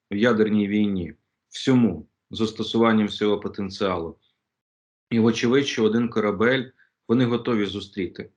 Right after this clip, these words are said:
Я, коли задають питання, що ж буде, ну, вони готові зустрічати, протидіяти в випадку, якщо Росія буде поводитися агресивно, провокативно.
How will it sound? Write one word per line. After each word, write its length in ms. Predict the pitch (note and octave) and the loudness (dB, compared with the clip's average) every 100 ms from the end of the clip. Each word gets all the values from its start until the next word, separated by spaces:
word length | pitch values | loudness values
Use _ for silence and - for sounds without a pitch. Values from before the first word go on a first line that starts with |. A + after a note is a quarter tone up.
| _ | _
Я, 200 | G#2 B2 A2 G#2 | -2 0 0 -4
коли 380 | F#2+ A#2 A#2+ G#2 | -2 0 0 0
задають 400 | F#2 A2 A#2+ A2+ | -2 0 0 -2
питання, 420 | A2 A#2 A2+ G#2+ | -4 0 0 0
що 180 | G#2+ - | -2 -6
ж 120 | G#2 | -6
буде, 340 | G#2 A2+ G#2 - - - _ - | -2 -2 -2 -4 -18 -20 _ -4
ну, 380 | D3+ F3+ F3+ E3+ | -2 -2 -4 -4
вони 180 | F3 | -2
готові 380 | F3 E3+ F3 D#3+ | 0 0 0 0
зустрічати, 640 | C#3 C3+ C3 B2 C#3+ D3 A#2+ | 0 -2 -4 -2 0 0 0
протидіяти 720 | A#2 A2 G2 A2+ C3 - G2+ | -2 -2 -2 0 0 0 -2
в 40 | |
випадку, 460 | G2+ G#2 A2+ - G#2 | -2 0 -2 -2 -2
якщо 340 | F#2+ - G#2 | -2 -2 -2
Росія 340 | G2 - A2 | -2 -2 -2
буде 200 | G2+ G2 | 0 -2
поводитися 600 | F#2+ G2 G2+ F#2+ G2 - | -4 -2 0 0 -4 -6
агресивно, 540 | F#2+ G2 F#2+ A2 G#2+ F#2+ | -4 -4 -2 0 0 -2
провокативно. 760 | - F#2+ F#2 F#2 - F2 E2+ | -2 -2 -2 -4 -4 -6 -8